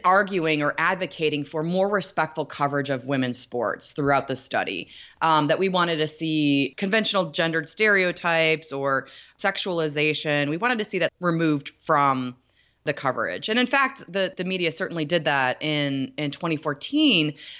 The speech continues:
But what we found then is that it was, this respectful coverage was absent of any kind of excitement or high production values or rich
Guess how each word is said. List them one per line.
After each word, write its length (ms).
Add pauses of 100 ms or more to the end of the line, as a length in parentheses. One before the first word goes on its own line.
(120)
But 180
what 140
we 120
found 520
then 160
is 140
that 240
it 120
was, 340
this 280
respectful 640
coverage 800
was 720 (640)
absent 640
of 220
any 240
kind 400
of 240 (100)
excitement 1300 (200)
or 680
high 300
production 640
values 920 (100)
or 560 (100)
rich 400